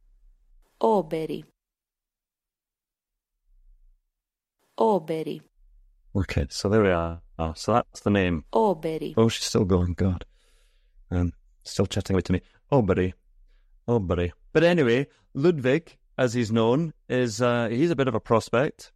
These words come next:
Speaker 2: I, I would rather have him in the Ryder Cup than, Sepp sounded like a lovely guy. And even though Ludwig Aubery, uh, went to college in the States,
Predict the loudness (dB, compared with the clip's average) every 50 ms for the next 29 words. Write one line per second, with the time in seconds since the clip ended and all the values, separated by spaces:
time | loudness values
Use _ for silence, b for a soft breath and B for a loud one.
0 | _ -12 -10 -6 -4 -2 -2 0 0 2 2 2 0 -2 -2 -2 0 0 2 2
1 | 2 2 2 0 0 -2 -4 -4 -4 -6 -4 -2 -4 -2 -4 -4 -6 _ _ _
2 | -6 0 0 0 0 0 -2 0 0 2 2 2 2 0 0 0 0 0 0 0
3 | 0 -2 0 0 -2 -2 -4 -6 -10 -14 _ _ _ _ _ -2 0 0 2 2
4 | 2 2 2 2 4 2 2 4 4 2 2 0 0 -2 -2 -2 0 0 0 0
5 | 0 -2 -4 0 0 2 2 2 2 2 2 0 -2 _ _ _ _ _ _ -4
6 | -2 0 2 2 2 0 0 -2 -6 -4 -2 0 0 0 0 -2 -6 -10 -6 -2
7 | 0 2 4 4 2 2 2 2 2 0 0 0 -2 -4 -6 -4 0 2 2 2
8 | 2 2 0 0 -2 -2 -4 -4 -2 -2 0 0 0 -4 -6 _ _ -20 -20 -20
9 | -20